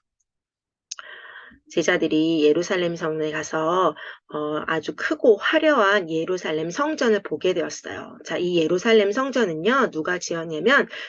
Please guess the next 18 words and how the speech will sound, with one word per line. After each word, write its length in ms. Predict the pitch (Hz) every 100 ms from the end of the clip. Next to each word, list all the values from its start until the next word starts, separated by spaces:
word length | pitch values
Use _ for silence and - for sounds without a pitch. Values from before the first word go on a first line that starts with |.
| -
그 120 | 160
당시에 440 | 165 160 156 165
헤롯 520 | 165 - 294 294 254 165
왕이 440 | 160 160 160 151 - -
성전을 500 | 247 254 233 202 180
지었는데, 720 | - 175 156 151 156 233 165 - - - _ - -
그 280 | 160 151 147
이스라엘 400 | 175 175 226 220
백성들의 720 | 180 170 - 185 170 151 156
환심을 500 | 170 254 294 320 285
사기 380 | 269 240 214 185
위해서 560 | 151 147 151 269 240 - - - -
굉장히 760 | 156 165 165 233 226 202 220
오랜 440 | 156 160 180 185
기간 380 | 180 151 160 165
동안 520 | - 156 151 160 226
세금을 440 | 226 233 226 208 196
걷어가면서, 1040 | - 156 156 147 143 156 - 156 208